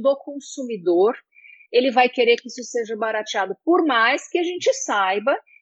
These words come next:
que a gente tem um fluxo de pessoas aí que estão desempregadas, que perderam seus empregos, né, que, que, ou dentro da família um perdeu o emprego e o outro não. Então, a gente também sabe dessa situação. Mas,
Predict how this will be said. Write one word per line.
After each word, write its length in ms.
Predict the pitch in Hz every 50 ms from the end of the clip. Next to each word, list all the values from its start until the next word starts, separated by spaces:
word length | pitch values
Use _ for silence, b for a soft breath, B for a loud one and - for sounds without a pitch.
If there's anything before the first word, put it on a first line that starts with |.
| b _
que 80 | _ 392
a 80 | 381 311
gente 300 | 254 247 208 196 - -
tem 180 | 220 202 208
um 60 | 226
fluxo 400 | 214 - 220 196 185 - - 233
de 100 | 208 220 220
pessoas 380 | - 240 233 - 269 247 233
aí 140 | 247 247 254
que 60 | -
estão 200 | - - 262 208
desempregadas, 800 | 175 175 160 202 185 170 208 240 294 294 240 220 202 196 202 190 -
que 80 | -
perderam 440 | - - 170 - - 156 156 160 160
seus 260 | - - 160 156 156
empregos, 720 | 208 247 254 - 208 196 190 185 185 175 156 160 147 143
né, 260 | 196 170 185 214 233 226 -
que, 180 | - 190 160 B B B B B B _
que, 400 | - - 196 175 170 165 165 175 -
ou 260 | 214 220 226 226 208
dentro 260 | 170 226 220 214 -
da 140 | 196 220 214
família 460 | 214 - 208 202 202 202 202 190 190
um 160 | 196 240 233 226
perdeu 300 | 233 202 175 196 196 202
o 20 |
emprego 420 | 208 - 202 220 208 208 180 185
e 60 | 185 180
o 80 | 175 185
outro 320 | 185 180 330 - 262 262
não. 420 | 233 226 220 226 240 233 220 220
Então, 240 | 220 220 - 320 320 294
a 100 | 294 285
gente 340 | 294 285 - - 285 -
também 280 | _ 294 269 262 302 440 523
sabe 500 | - - - - 196 180 175 - 180 156
dessa 280 | 160 165 - - 185
situação. 500 | - - 185 - 190 185 180 - - 151 147 - B B B B B B _ _ _ _ _
Mas, 300 | 226 214 226 233 233 208